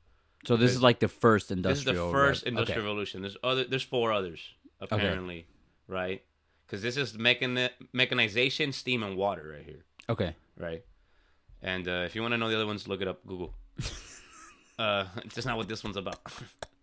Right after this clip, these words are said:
Speaker 2: So, before anyone, uh, all right, no, wait, that's not what. Oh, fuck, this is the unedited one. No wonder. God damn it.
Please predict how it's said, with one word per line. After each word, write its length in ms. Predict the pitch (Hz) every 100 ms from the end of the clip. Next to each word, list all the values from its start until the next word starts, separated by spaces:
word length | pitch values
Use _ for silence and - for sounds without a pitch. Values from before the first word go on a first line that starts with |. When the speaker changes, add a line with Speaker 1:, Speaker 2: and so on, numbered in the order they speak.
| - - - - - - - - - - - - - - - - - -
Speaker 2:
So, 180 | - 190 - - 214
before 320 | 143 143 160
anyone, 520 | 139 160 170 170 160 151
uh, 420 | - 127 127 117 -
all 100 | 139
right, 300 | 131 123 131
no, 140 | 113
wait, 160 | 98 90
that's 160 | 120
not 120 | 113
what. 120 | 85 - _ _ _ _ _ _ _ _ _ _ _ _ _ -
Oh, 220 | 147 -
fuck, 240 | - 175 -
this 120 | 170
is 120 | 196
the 200 | 147 139
unedited 460 | 127 117 160 208 117
one. 180 | 104 101
No 100 | 147
wonder. 440 | 127 165 127 120
God 220 | - 151
damn 260 | 98 123 110
it. 120 | 92